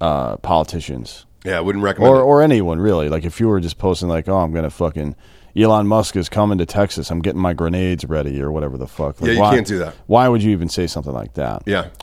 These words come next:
Speaker 1: Um, <clears throat> but this is all very fishy to me.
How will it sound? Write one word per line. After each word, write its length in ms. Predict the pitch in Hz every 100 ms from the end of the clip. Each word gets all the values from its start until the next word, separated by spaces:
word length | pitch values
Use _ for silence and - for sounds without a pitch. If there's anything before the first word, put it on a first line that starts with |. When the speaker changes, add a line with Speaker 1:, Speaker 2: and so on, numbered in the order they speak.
| -
Speaker 1:
Um, 400 | 78 71 67 65 - - 175
<clears throat> 340 | 143 82 64
but 320 | 95 90 82 - - - - - - - - - _ - - - -
this 280 | 98 131 123
is 300 | 113 98 92
all 260 | 92 87
very 380 | 80 87 82 78
fishy 460 | - 90 76 69 65
to 120 | -
me. 300 | 69 64 64